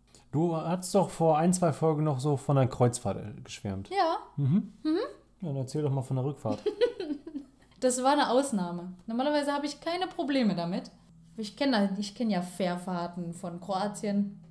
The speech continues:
Speaker 2: Wir waren ja öfter auf welchen Inseln. Da hatte ich nie Probleme. Nie.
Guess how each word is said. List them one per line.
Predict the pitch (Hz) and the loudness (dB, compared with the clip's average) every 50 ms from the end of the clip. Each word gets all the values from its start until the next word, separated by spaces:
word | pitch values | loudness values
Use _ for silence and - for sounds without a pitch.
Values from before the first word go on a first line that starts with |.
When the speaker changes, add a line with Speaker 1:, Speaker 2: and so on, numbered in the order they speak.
| - - - | -20 -18 -14
Speaker 2:
Wir | 214 220 196 185 | -12 -10 -6 -4
waren | 190 196 202 208 202 | 0 2 2 2 2
ja | 185 180 - | 2 0 0
öfter | 214 247 247 247 - 226 190 | 0 -2 0 0 0 0 2
auf | 208 208 - | 0 0 0
welchen | 214 214 208 - - 202 202 | -2 -2 -2 -4 -6 -6 -2
Inseln. | 214 220 220 202 202 202 196 196 202 202 208 214 208 - - _ - - - _ | 0 0 2 2 2 0 0 0 0 0 0 0 -2 -8 -16 _ -20 -20 -20 _
Da | - 294 | -8 -8
hatte | 294 - - | -8 -6 -4
ich | |
nie | 392 453 508 - - | -2 -2 -2 0 0
Probleme. | 381 359 330 330 330 320 254 208 196 202 202 - - - | 0 0 2 0 0 0 -2 -2 -4 -4 -6 -10 -8 -8
Nie. | 311 349 392 403 381 320 240 - | -6 -4 -2 -2 0 0 0 -2